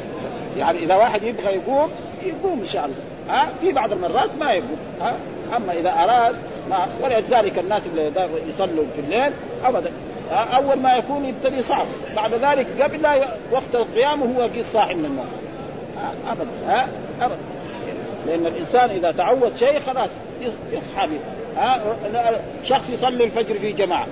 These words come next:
قبل لا يؤذن الفجر هو صاحي، دغري يقوم يتوضأ ويجي للمسجد، ولو تشوفه،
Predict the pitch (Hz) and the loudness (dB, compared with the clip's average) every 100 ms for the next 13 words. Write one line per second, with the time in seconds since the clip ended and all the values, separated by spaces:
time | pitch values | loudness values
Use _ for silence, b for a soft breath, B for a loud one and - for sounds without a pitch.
0 | - - 277 277 285 269 254 262 240 254 | -8 -4 -2 0 4 4 4 2 0 -2
1 | 220 262 240 240 202 185 143 - - - | 0 2 4 4 2 -2 -4 -6 -10 -10
2 | - - - - - 480 392 339 294 370 | -10 -10 -10 -10 -4 -2 0 -2 0 -2
3 | - - - 160 131 160 240 208 269 226 | -2 -10 -8 -6 0 2 2 2 2 4
4 | 214 202 170 160 - - - 214 208 262 | 2 2 0 -2 -6 -6 0 2 2 0
5 | 240 | 2